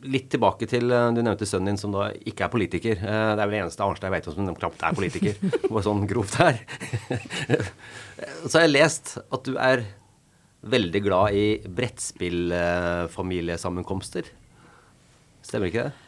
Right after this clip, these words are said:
Speaker 2: Altså, hjemme hos oss så er det
Speaker 1: En sånn
Speaker 2: enten
Speaker 1: konkurranseinstinktfamilie.
Speaker 2: Ja, ja, det er
Speaker 1: Ja.
Speaker 2: sånn en, av brettspill i jula, og så veldig konkurranseinstinkt, og så
Speaker 1: Uten ribbe, forresten.
Speaker 2: Ja, uten ribbe.
Speaker 1: Ja.
Speaker 2: Jeg er ikke noe glad i ribbe. Og så er det da, nå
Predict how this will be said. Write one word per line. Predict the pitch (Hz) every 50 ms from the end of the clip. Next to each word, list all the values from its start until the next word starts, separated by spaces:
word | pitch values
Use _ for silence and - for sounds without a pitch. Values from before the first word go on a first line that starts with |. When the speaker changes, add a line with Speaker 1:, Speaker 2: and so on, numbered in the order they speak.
| - - - _ - - -
Speaker 2:
Altså, | 185 185 208 202
hjemme | 208 208 180 180 202 208
hos | 220 208 -
oss | 277 277 - -
så | 277 254 185
er | 151
det | 170 - -
Speaker 1:
En | 127 117
sånn | 127 127 131
Speaker 2:
enten | 113 107 101 - - 101
Speaker 1:
konkurranseinstinktfamilie. | 101 135 131 101 127 117 98 90 87 - - 110 - 104 92 85 - - - 107 98 92 - - - 185 185 175 165 165 160 156 202 170 143 120 - - -
Speaker 2:
Ja, | 160
ja, | 156 156 151 - -
det | 165 196 202
er | 185 190
Speaker 1:
Ja. | 202 175
Speaker 2:
sånn | 208 208 - -
en, | 208 196 190 180 180 -
av | - 196 196 190 190 185 190 170 170 175 175 170
brettspill | 196 220 220 - - - - - 160 170 180 196
i | 208 202
jula, | 170 151 151 180 220 262 - -
og | - 180 180
så | - - - - - 185 180 180 170
veldig | - 202 190 156 143 143
konkurranseinstinkt, | - 202 180 - - 135 131 - - 143 139 143 - 254 294 294 - -
og | 190
så | 180 131 120 - 143
Speaker 1:
Uten | 143 139
ribbe, | 135 107 92 135 151 139 - - -
forresten. | - 127 131 - - 151 -
Speaker 2:
Ja, | 226 220
uten | 208 170 143 - 190 208
ribbe. | 262 247 175 - - -
Speaker 1:
Ja. | - 202 220
Speaker 2:
Jeg | - 180 185 185 185 190 190
er | 208
ikke | 196 - -
noe | 165 190
glad | 190 196 202 208
i | 214
ribbe. | 185 196 240 254 -
Og | 208 208
så | 202 - - - - 233 262 285
er | 330 311 190 175
det | 175 208 202
da, | 214 202 208 208 - - - - - - -
nå | 208 214 233 262 285 330 320